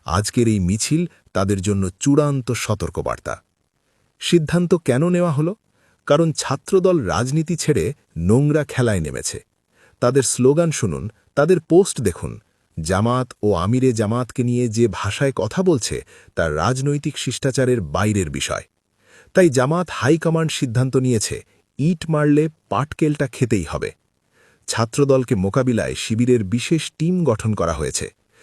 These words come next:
স্ট্র্যাটেজি পরিষ্কার, যেখানে প্রোপাগান্ডা, সেখানেই সত্য, যেখানে গুজব, সেখানেই তথ্য। ছাত্রদল যেখানে নারীদের হেনস্থা করবে, সেখানে শিবির, সেখানে প্রোটেকশন শিল্ড হয়ে দাঁড়াবে।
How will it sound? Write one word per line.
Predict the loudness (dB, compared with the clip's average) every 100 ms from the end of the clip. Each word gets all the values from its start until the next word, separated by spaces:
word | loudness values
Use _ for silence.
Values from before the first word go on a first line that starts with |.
| _
স্ট্র্যাটেজি | -10 -2 0 2 0 0
পরিষ্কার, | 2 0 0 -6 -8 -10 _ _ _ _ -4
যেখানে | -2 0 0 -2
প্রোপাগান্ডা, | 0 0 0 0 0 0 -2 -4 _
সেখানেই | -4 -2 0 0 0
সত্য, | 0 -4 -4 -10 -10 -12 _ _ _ _
যেখানে | -2 0 0 -2
গুজব, | -2 0 4 4 2 _ _
সেখানেই | 0 0 2 0 0 0
তথ্য। | -4 -4 -10 -12 _ _ _ _ _ _
ছাত্রদল | -6 -2 -2 4 6 6 4
যেখানে | 2 2 2
নারীদের | 2 0 0 4 4
হেনস্থা | 2 0 0 0 -2
করবে, | 0 0 0 -6 -12 _
সেখানে | -6 -4 -2 -4 -4
শিবির, | -2 2 2 0 -4 _
সেখানে | -2 0 2 0
প্রোটেকশন | 0 0 0 -2 -2 -2
শিল্ড | -2 -2 0 0
হয়ে | 0 2
দাঁড়াবে। | 0 -2 -6